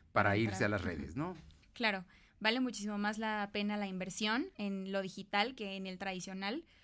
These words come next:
Speaker 2: ¿Por qué? Porque ahí está todo tu mercado.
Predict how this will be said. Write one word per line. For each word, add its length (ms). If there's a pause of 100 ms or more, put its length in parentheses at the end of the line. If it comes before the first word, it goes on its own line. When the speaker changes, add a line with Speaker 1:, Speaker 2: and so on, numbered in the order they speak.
(240)
Speaker 2:
¿Por 220
qué? 240
Porque 880 (100)
ahí 240
está 400 (220)
todo 240
tu 80
mercado. 420